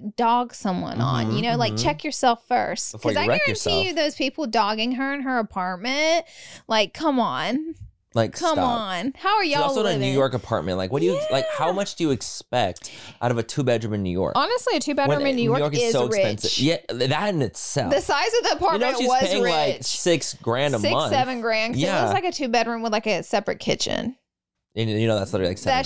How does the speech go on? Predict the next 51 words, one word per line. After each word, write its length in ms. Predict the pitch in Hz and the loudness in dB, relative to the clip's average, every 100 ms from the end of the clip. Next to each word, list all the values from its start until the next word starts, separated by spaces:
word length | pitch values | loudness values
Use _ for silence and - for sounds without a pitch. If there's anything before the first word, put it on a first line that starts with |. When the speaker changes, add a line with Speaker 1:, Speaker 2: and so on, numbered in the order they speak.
| - | 0
Speaker 2:
grand 160 | 240 233 | 0 0
Speaker 1:
shit's 40 | |
expensive 960 | - - - - 269 277 294 - - 113 | -4 -4 -8 -8 -4 0 -2 -4 -6 -2
Speaker 2:
a 100 | - | 0
Speaker 1:
in 100 | 107 | 0
Speaker 2:
month. 200 | 98 240 | 0 0
Speaker 1:
New 80 | 226 | -2
York. 160 | 104 | 0
Speaker 2:
So 100 | 143 | 0
it's 120 | 160 | 2
like, 360 | 160 123 107 117 | 2 0 -2 -6
girl. 380 | 107 101 78 82 - - - - | -2 0 0 -4 -12 -20 -20 -8
Speaker 1:
Yeah. 300 | - 55 50 - 247 _ _ _ _ | -2 0 0 -4 -8 _ _ _ _
So 440 | 214 196 214 208 - - | -4 -2 0 -2 -4 -2
it's 280 | 247 - - | -2 -2 -2
like, 260 | - - - | 0 -2 -4
I 100 | 185 | -2
don't 80 | |
know. 180 | - - - | -2 -4 -6
A 40 | 277 | -4
lot 120 | 294 | 0
of 140 | 740 | 0
crazy 380 | - 698 640 523 | 0 0 2 0
stuff 260 | - 539 679 | 0 -2 0
this 200 | 320 269 | 0 0
week. 280 | 311 269 240 | 0 0 2
Speaker 2:
Honestly, 460 | 233 214 214 196 95 | 2 0 0 0 0
it's 140 | 92 | 0
been, 100 | 139 | 0
like, 120 | 113 85 | 0 0
a 20 | |
wi-, 280 | 101 90 - | 0 0 -2
fucking 440 | 117 107 101 95 | -2 0 0 0
wild 400 | 101 101 110 95 | 0 0 0 0
ride 340 | 104 98 90 90 - - | 0 0 0 -4 -6 -14
Speaker 1:
<sighs> 200 | - - | -18 -4
We 120 | 302 | 0
Speaker 2:
that 60 | 131 | 2
we've 160 | 131 | 2
been 180 | 107 117 | 0 0
on. 240 | 98 78 - | 0 -2 -2
Speaker 1:
we 80 | |
really 260 | 262 254 262 | 0 2 2
thought 200 | 311 269 | 2 2
we 80 | 240 | 2
were 80 | 226 | 0
gonna 160 | 233 | -4
slip 260 | - 233 - | -2 0 0
past 340 | 247 208 220 | 0 -2 -2
Mascara 460 | 226 220 - 208 208 | -4 -4 0 0 0
Gate. 420 | 175 185 - 254 | 0 0 -2 -8